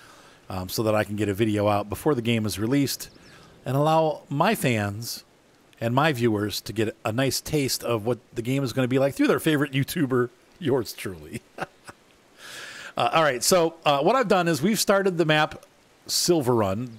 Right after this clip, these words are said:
uh, Silver Run Forest. This is the new map, and it is basically a logging map with a couple fields,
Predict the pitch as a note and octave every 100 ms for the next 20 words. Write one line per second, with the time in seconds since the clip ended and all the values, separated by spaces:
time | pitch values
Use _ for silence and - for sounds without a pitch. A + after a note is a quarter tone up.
0 | G#2+ B2 G#2+ G#2 G2+ - C#3 D3 C#3+ C3+
1 | A2+ G#2+ G#2+ C3+ B2+ A#2 A#2 C#3+ D#3 G#2
2 | A2+ - - - - - - - C3 B2+
3 | B2 B2 C#3 B2+ C3 F#3+ - E3+ D3+ C#3+
4 | C#3+ - C3+ C3 B2 C3+ C#3+ C#3+ C3+ B2
5 | A#2+ A2 A2 A2+ - C#3+ C3+ A#2 - G#2
6 | F#2 F2+ F#2